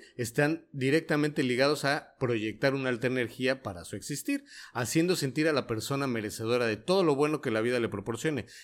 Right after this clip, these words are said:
En este sentido, es necesario trabajar en el merecimiento, cultivando acciones que nos hagan sentir merecedores de todo lo deseado en abundancia y prosperidad,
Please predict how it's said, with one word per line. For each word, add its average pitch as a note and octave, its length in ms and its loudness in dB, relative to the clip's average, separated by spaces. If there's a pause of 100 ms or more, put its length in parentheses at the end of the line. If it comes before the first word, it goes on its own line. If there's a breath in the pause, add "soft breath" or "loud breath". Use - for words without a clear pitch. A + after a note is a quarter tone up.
En C3 120 2
este D3+ 200 0
sentido, E3 560 0
es C#3 140 4
necesario B2+ 520 -2
trabajar A2+ 420 -4
en A2+ 120 -4
el A2 100 -4
merecimiento, A#2 720 -4
cultivando A2+ 480 -4
acciones A#2+ 420 -4 (300 loud breath)
que C3+ 100 0
nos B2 160 0
hagan C3+ 240 2
sentir B2 300 0
merecedores A#2 600 0
de A#2 120 -2
todo E3 380 2
lo C#3 120 2
deseado B2+ 540 0
en A#2 160 -4
abundancia A#2+ 640 0
y C3 80 -4
prosperidad, A#2 680 0